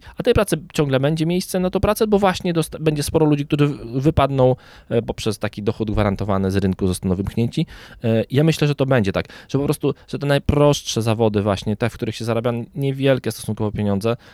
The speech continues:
e, zostaną zastąpione przez właśnie roboty i tego typu rzeczy, a ci ludzie po prostu dostaną tą pensję,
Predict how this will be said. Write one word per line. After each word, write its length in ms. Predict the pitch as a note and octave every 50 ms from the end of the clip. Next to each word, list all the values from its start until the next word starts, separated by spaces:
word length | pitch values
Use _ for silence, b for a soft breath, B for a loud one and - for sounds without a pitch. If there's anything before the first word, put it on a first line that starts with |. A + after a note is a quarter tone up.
| B B B _
e, 80 | - -
zostaną 280 | C3 C#3+ - - C#3+ C#3
zastąpione 560 | C#3 C#3+ C3+ - C#3+ B2+ - C3+ A#2+ A2 F#2 -
przez 200 | - - F2 F2
właśnie 300 | F2+ E2 - - F#2 F#2+
roboty 560 | B2 A#2+ A2+ A2 G#2+ G#2+ - - G2+ F#2 F#2+
i 60 | F#2+
tego 200 | - F#2+ G2 F2+
typu 200 | F#2+ F#2 - F#2
rzeczy, 260 | F2+ F2+ - - D3 B B B B B B B _ _
a 120 | - - -
ci 120 | - C4
ludzie 160 | D4+ B3 C4
po 60 | A3 C4+
prostu 260 | B3 G#3 - - G#3
dostaną 360 | G#3 G3 - G#3 G#3+ G#3 -
tą 120 | - F#3+
pensję, 760 | - - - F#3 F3+ F3 E3+ D#3+ - - G#2+ G2+ F#2+ G2 G2